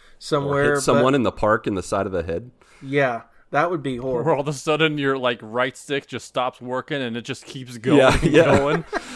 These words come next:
Speaker 2: Well, last time we did it, it, my son hit my, hit his mom in the leg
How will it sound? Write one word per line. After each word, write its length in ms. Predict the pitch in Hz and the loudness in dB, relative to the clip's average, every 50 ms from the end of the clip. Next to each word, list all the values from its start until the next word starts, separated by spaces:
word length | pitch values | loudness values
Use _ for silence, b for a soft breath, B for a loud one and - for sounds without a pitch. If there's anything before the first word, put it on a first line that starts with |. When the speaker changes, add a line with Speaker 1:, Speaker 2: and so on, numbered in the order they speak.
| - 202 | -6 0
Speaker 2:
Well, 120 | 135 123 123 | 4 4 6
last 260 | - 120 135 - - | 6 6 4 2 2
time 180 | - 139 131 120 | 2 2 2 2
we 100 | 113 107 | 2 2
did 180 | 107 110 107 107 | 2 2 4 4
it, 200 | 110 107 - - | 2 0 0 0
it, 320 | 107 107 107 95 - - | 2 2 2 0 -2 -6
my 240 | - 123 113 104 104 | -8 -6 -4 -4 -4
son 520 | 101 - - 131 123 139 127 104 101 - - _ - - | -6 -4 -2 0 0 2 2 0 -2 -2 -6 _ -20 -12
hit 340 | 90 117 110 104 - - - | -4 -2 -2 -2 -2 -4 -8
my, 500 | 101 104 92 92 92 92 87 85 82 - - | -8 -6 -4 -4 -4 -4 -4 -6 -8 -8 -6
hit 220 | 107 110 107 98 | -4 -2 -2 -2
his 180 | 107 98 90 82 | -2 -6 -6 -6
mom 280 | 92 92 98 101 98 | -4 -4 -2 -2 -2
in 80 | 85 82 | -4 -4
the 80 | 82 76 | -4 -4
leg 400 | 82 85 92 92 - - - | -4 -4 -4 -4 -6 -12 -18